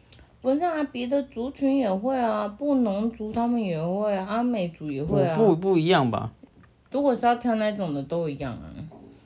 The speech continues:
Speaker 2: 真的哦。<laughs> 衣服长得像，跳的舞又一样。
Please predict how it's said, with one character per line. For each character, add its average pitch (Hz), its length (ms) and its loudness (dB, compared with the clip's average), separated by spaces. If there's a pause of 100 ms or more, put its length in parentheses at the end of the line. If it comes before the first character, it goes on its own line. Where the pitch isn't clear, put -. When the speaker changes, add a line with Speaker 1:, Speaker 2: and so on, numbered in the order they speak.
(140)
Speaker 2:
真 190 300 0
的 214 120 4
哦。 180 280 6 (320)
<laughs> 247 100 2 (2750)
衣 247 240 0
服 160 240 -2
长 151 180 2
得 120 140 2
像， 139 400 -2 (540)
跳 220 260 0
的 147 180 2
舞 120 200 0
又 185 120 0
一 139 140 -2
样。 160 300 -2